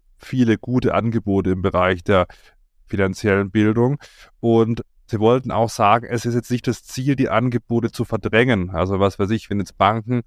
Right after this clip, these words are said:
klar, jeder hat wohl ein Eigeninteresse, auch wenn jetzt Finfluencer was machen, die wollen natürlich auch ihr Geld verdienen, aber es geht nicht drum, und das haben sie auch gesagt, betonen, es ist wichtig, die Angebote nicht zu verdrängen und keine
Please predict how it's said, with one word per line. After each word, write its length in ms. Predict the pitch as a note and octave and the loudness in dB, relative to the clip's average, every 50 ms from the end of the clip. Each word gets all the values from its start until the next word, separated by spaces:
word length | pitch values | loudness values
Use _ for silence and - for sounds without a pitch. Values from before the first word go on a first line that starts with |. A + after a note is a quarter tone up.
| _ _ _ _ _ - | _ _ _ _ _ -4
klar, 340 | - G2+ G#2 A2+ A#2 A2 F2+ C#2+ | 0 2 4 4 4 2 0 -2
jeder 280 | F#2+ G2 A2+ G#2+ G#2 | -4 -2 0 0 2
hat 240 | G#2 G#2 - - - - _ _ _ _ | 0 0 -2 -4 -18 -20 _ _ _ _
wohl 200 | - G#2 G#2 G#2 | -6 -2 0 0
ein 100 | G#2 G2+ | 2 2
Eigeninteresse, 800 | - C#2+ F#2 G#2 A2 A#2 A#2+ A2+ A2 A2+ A2 A2+ A2+ G#2 A#2+ A2+ | 2 2 2 2 2 0 0 0 0 0 2 0 0 2 0 0
auch 220 | D2+ E2+ G2+ G2+ - | 0 0 -2 -2 -4
wenn 100 | G2+ G2+ | -6 -6
jetzt 160 | G2 F#2 - | -6 -6 -6
Finfluencer 640 | - A#2+ A#2+ A2+ - - A2+ A2 A2 A2 - A2+ | -8 -8 -8 -8 -4 -2 -2 -2 -2 -2 -2 0
was 200 | G#2+ G#2 G#2+ - | 2 2 0 2
machen, 300 | - A2 G#2+ G#2+ A#2 A#2+ - _ _ _ _ _ _ _ _ - | 2 2 2 2 0 -4 -8 _ _ _ _ _ _ _ _ -6
die 120 | - G#2 | -4 0
wollen 200 | G2 G2+ G2+ G2+ | 2 2 2 0
natürlich 220 | F#2+ G2+ G2+ G2+ C2+ | 0 0 0 0 2
auch 180 | F2 A2 G#2+ | 2 2 0
ihr 160 | A2+ G#2+ G#2 G2 | 0 -4 -4 -2
Geld 240 | - G#2 A2+ A2+ | 0 0 0 0
verdienen, 460 | - - G#2+ - - F#2 F#2+ G#2+ A#2 G2 | -2 -4 -6 -4 -4 -4 -2 0 0 2
aber 280 | D2+ G2+ G2 G#2 D#2 | 2 2 2 2 0
es 140 | F2+ F#2+ - | 0 -2 -4
geht 220 | - A2 A2 - | -4 -4 -4 -2
nicht 180 | G#2+ A2+ A#2+ - | -4 -6 -6 -6
drum, 320 | - - - A2+ A2+ A#2 - - - - _ _ _ _ _ _ _ _ _ _ _ - | -8 -4 -2 -2 -2 -2 -6 -12 -20 -20 _ _ _ _ _ _ _ _ _ _ _ -8
und 200 | - G2+ G#2+ G#2 | -4 -2 -2 0
das 260 | G#2 G2+ - - - | 0 -2 -2 -2 0
haben 180 | A#2 G#2 G2+ G#2 | 0 0 0 0
sie 100 | G#2 G#2 | 0 0
auch 120 | G2 G2+ | 0 0
gesagt, 480 | G2+ G2+ - - G2+ G2+ A2 - - - | 0 -2 0 2 4 4 4 2 -2 -8
betonen, 440 | G2 - - - G#2+ A2 A#2 A#2 A2 | -12 -8 -4 -2 0 0 0 0 -2
es 80 | G2 | -4
ist 180 | G2+ F#2+ F2+ F#2+ | -4 -4 -4 -2
wichtig, 680 | G#2+ A2 - - - A#2 - - - - - - - _ _ _ _ _ _ _ _ - | -2 -4 -2 -2 -4 -4 -4 -4 -18 -20 -20 -20 -20 _ _ _ _ _ _ _ _ -14
die 180 | - - A2 C#2+ | -6 -2 0 0
Angebote 500 | D2+ G2+ A2 G#2 G#2+ - A2+ A2+ G#2+ G2+ | 2 0 0 -2 -2 -2 0 0 0 0
nicht 160 | G#2+ G#2+ - | -2 -4 -4
zu 100 | - A2 | -6 -8
verdrängen 560 | - A2 G2+ - G2+ - G2+ G#2+ A#2 B2 B2+ | -6 -6 -6 -6 -2 0 0 2 2 2 0
und 220 | - - A2+ G#2+ - | 0 -2 -4 -6 -6
keine 540 | - - G#2+ G#2 A2 A#2+ B2 B2 A#2 A2+ | -8 -2 2 4 4 4 4 2 0 0